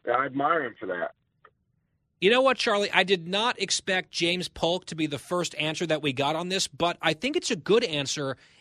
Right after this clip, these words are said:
Speaker 2: And I've read a few articles from historians recently in the last decade or so about how James Polk actually is now consistently ranked as one of the better presidents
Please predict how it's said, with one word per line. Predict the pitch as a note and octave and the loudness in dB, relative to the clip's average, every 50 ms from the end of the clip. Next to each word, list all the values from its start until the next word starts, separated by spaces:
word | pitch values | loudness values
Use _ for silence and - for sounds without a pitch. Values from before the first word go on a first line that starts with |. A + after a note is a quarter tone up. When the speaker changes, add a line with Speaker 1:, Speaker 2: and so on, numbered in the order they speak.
| _ _ | _ _
Speaker 2:
And | - F3+ | -4 -2
I've | F#3 F#3 D#3 | -2 -2 -2
read | D3+ D#3+ A3+ C#4+ F4+ F#4 | 0 2 2 2 2 2
a | F4+ | -2
few | - - - G#3 G#3+ A3 G#3+ G#3 G3+ G3 - _ _ _ | -6 -6 -8 -6 -4 -2 -2 -2 -4 -6 -8 _ _ _
articles | D#3 E3+ F#3+ F#3+ F#3+ F3+ - E3+ D3 B2 A#2 A#2 A#2+ A2+ - - _ _ | 2 2 4 2 0 -2 0 -2 0 0 0 -4 -6 -8 -10 -10 _ _
from | - - E3 D#3+ | -10 -8 -6 -4
historians | C#3+ D3+ C3+ - - - F3 F3 F3+ F3+ E3+ D3 B2+ A#2 A#2 A2 | -2 -2 -4 -4 -4 -2 -2 0 0 0 0 -2 -2 -4 -6 -6
recently | - C#3 C3 B2 - - B2 A#2+ B2 A2 G#2+ B2+ | -4 -4 -4 -2 -4 -4 -6 -6 -6 -4 -4 -4
in | D3+ D#3 | -6 -6
the | B2+ | -6
last | A#2 A#2+ A#2+ A#2+ A#2 - - A#2 | -4 -4 -4 -4 -6 -8 -12 -10
decade | - C3+ C#3 C#3 - C3+ A#2+ A2+ | -6 -6 -6 -4 -4 -6 -6 -6
or | A2+ | -6
so | G#2+ - - A#2+ G#2 G2+ G#2+ A2+ _ - - _ _ | -6 -6 -6 -6 -8 -8 -10 -12 _ -20 -20 _ _
about | - - F3 F3 | -4 -2 0 2
how | F#3+ F#3+ | 2 0
James | E3+ B2 - F3 G3+ A3+ A#3 - | 0 0 0 0 0 0 -4 -6
Polk | _ - G3+ F#3 F3+ - D#3 | _ -2 0 0 0 0 -2
actually | E3 E3 D#3+ - - E3 E3 D#3 | -6 -4 -4 -6 -6 -4 -6 -8
is | D#3 D3+ D#3 F3+ G3 F#3+ F3 D#3 D3 - - | -4 0 0 0 2 0 -2 -2 -4 -6 -6
now | - C3+ C#3 C#3 C#3+ | -6 -4 -2 -2 -2
consistently | - - D3+ C#3 - - - F3 - - F3 D3+ D#3 C#3+ | -4 -4 -6 -6 -4 -4 -4 -4 -4 -6 -6 -6 -6 -4
ranked | B2+ C#3 C#3 C#3 C3+ - | -2 0 0 0 -2 -4
as | D3+ B2+ G#2+ | -6 -6 -2
one | A#2+ B2+ D3+ D#3+ | 0 0 2 0
of | D3+ | 0
the | C#3 C#3+ | -2 -4
better | A#2+ G#2+ C3+ C3 C#3+ D#3 D3+ | 0 0 0 2 2 0 0
presidents | D3+ - E3 D3+ D3+ C3+ D3+ A#2+ A#2 B2 - - | 0 -4 -6 -6 -2 -2 -2 -4 -4 -8 -10 -12